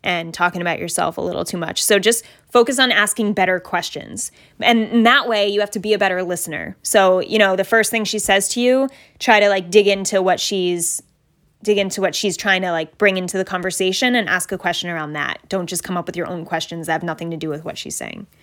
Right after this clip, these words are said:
Next question. How do you deal with the thoughts of past relationships?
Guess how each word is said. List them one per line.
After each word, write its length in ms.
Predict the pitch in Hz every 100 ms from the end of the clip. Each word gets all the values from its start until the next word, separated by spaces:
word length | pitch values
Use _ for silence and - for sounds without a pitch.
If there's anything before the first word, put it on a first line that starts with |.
| _ _ _ _ _ _ _ _ _ -
Next 220 | 247 -
question. 280 | 262 - 202
How 120 | 262
do 80 | 330
you 80 | 311
deal 180 | 320 311
with 120 | 311
the 100 | 226
thoughts 600 | - 220 208 220 - - - -
of 460 | 208 190 185 196
past 380 | - 208 202 -
relationships? 920 | 190 180 175 180 175 - - - -